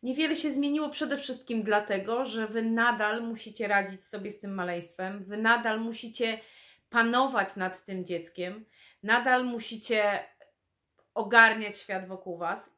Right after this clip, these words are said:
a do tego potrzebne są Wam ręce, spokojna głowa i sporo dystansu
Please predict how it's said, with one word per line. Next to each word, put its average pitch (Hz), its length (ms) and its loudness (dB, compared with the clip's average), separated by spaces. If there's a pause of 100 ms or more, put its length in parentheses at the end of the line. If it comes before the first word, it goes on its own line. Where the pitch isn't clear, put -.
(160)
a 214 120 -4
do 214 140 -10
tego 196 400 -4
potrzebne 165 540 -10
są 156 200 -8
Wam 135 380 -8 (260)
ręce, 190 680 -2 (280)
spokojna 180 560 -4
głowa 170 600 -2 (1300)
i 214 600 -4
sporo 240 600 2
dystansu 175 1000 -2